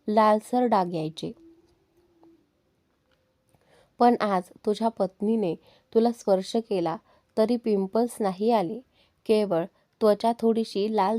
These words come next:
झाली होती. म्हणजे हे सांगता येणार नाही की तू पूर्णपणे बरा झालायस, पण एवढं नक्की म्हणू शकतो की सुधारणा नक्कीच होत आहे. बहुतेक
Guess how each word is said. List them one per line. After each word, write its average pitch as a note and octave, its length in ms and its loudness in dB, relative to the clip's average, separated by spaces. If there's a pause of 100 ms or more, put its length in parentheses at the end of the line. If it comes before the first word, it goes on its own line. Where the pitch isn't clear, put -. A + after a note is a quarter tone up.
झाली G3 200 -2
होती. D#3 360 -10 (440)
म्हणजे F3+ 460 -2 (400)
हे F#3 260 0 (380)
सांगता G3 380 0
येणार A3+ 320 0
नाही G#3+ 360 -6 (120)
की G#3 60 -10
तू F3+ 320 -6 (360)
पूर्णपणे B3 680 0 (300)
बरा G3+ 320 4 (100)
झालायस, E3 320 -6 (440)
पण B3 160 2
एवढं F#3+ 440 0
नक्की A#3+ 280 -4
म्हणू B3+ 280 -2
शकतो - 480 -6 (400)
की G#3+ 100 0
सुधारणा F#3+ 640 -2
नक्कीच G#3+ 560 -6
होत A3 280 0
आहे. F3 260 -6 (500)
बहुतेक A3+ 560 0